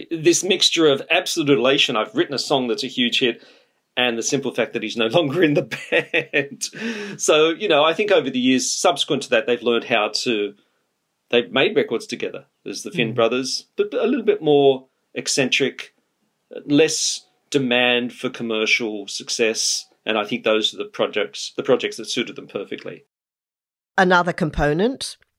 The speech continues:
Speaker 2: for biography is a shadow of some kind in a story. And in this case, it's very much the death of Paul Hester, isn't it?
Speaker 1: Absolutely, absolutely.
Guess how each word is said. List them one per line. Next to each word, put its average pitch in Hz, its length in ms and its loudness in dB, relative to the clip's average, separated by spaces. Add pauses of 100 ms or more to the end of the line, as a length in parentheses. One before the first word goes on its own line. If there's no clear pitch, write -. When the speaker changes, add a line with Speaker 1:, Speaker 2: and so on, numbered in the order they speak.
Speaker 2:
for 143 600 -2 (120)
biography 139 720 -6
is 165 380 -4 (140)
a 160 60 0
shadow 120 500 -2
of - 160 -10
some 139 260 -4
kind 117 480 -6
in 131 180 -6
a 123 60 -6
story. 117 440 -6
And 143 140 -6
in 165 140 0
this 165 200 -2
case, 135 360 -4
it's - 180 -10
very 139 320 0
much - 380 -4 (400)
the 156 80 0
death 135 280 -2
of - 140 -10
Paul 123 220 -2
Hester, 123 420 -4
isn't 120 220 -6
it? 101 260 -8 (420)
Speaker 1:
Absolutely, 117 640 0
absolutely. 104 540 -4